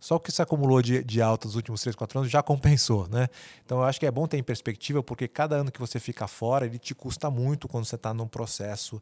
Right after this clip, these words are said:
é, de uma onda desse tamanho, né? E mesmo que essa onda depois venha a desaguar, é, é melhor você ter surfado no, do que ter ficado fora. Então, só pra fazer um comentário na mesma direção, mas até um mais pragmático, olhando só pra mercado, né? Historicamente,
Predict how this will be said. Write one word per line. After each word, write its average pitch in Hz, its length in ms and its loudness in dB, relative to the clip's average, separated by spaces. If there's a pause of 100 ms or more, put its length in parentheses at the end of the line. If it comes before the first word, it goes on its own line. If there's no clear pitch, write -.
(340)
é, 98 520 -8
de 107 140 -10
uma 107 160 -4
onda 107 280 -4
desse 101 280 -8
tamanho, 92 480 -6
né? 110 200 -8
E 104 40 -10
mesmo 123 220 -8
que 135 100 -12
essa 120 160 -8
onda 113 120 -6
depois 110 500 -4 (360)
venha 107 340 -4
a - 20 -6
desaguar, 107 580 -2 (400)
é, 113 260 -4
é - 20 -6
melhor 104 200 -2
você 110 140 0
ter 123 380 -2
surfado 127 680 2
no, 127 140 0
do 117 220 -6
que 117 160 -2
ter 117 120 -2
ficado 107 380 -2
fora. 95 240 -4
Então, 117 160 -2
só 147 160 -2
pra 143 160 2
fazer 139 160 -4
um 131 60 -4
comentário 123 280 -2
na 123 80 -2
mesma 139 220 -4
direção, 131 340 -2
mas 135 220 -2 (320)
até 120 240 2
um 147 320 -2
mais 135 240 2
pragmático, 131 640 2
olhando 131 260 0
só 139 140 0
pra 139 100 4
mercado, 107 460 2
né? 104 100 -4
Historicamente, 117 800 -4